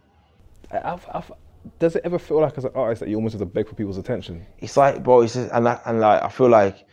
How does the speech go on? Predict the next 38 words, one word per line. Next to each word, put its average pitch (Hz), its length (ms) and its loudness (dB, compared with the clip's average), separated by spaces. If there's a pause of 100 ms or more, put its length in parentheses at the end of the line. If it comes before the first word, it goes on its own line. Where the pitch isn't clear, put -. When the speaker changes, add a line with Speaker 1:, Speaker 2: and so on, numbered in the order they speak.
(160)
Speaker 2:
you 101 80 -6
have 127 140 -2
to 131 80 2
just 107 140 -2
do 110 160 6
a - 20 8
lot. - 280 4
It's 104 120 -10
a 113 60 6
lot 117 220 4
more 117 180 8
than 101 140 2
just 98 120 -6
making 104 320 -4
music. 98 360 -4
That's 104 180 -4
what - 100 -10
I'm, 95 160 -10
that, - 260 -6
that, - 320 0
that 101 180 4
is 95 80 -4
the 95 80 -2
pro-, - 200 -4
that 92 160 2
is 98 80 -4
the 95 120 -4
issue. 101 280 -6 (220)
It's - 120 -8
a 87 60 0
lot 101 200 2
more 104 180 4
than 95 140 0
just 90 220 -12
going 107 200 2
to 104 100 -4
the 98 80 -2
studio, 85 560 -4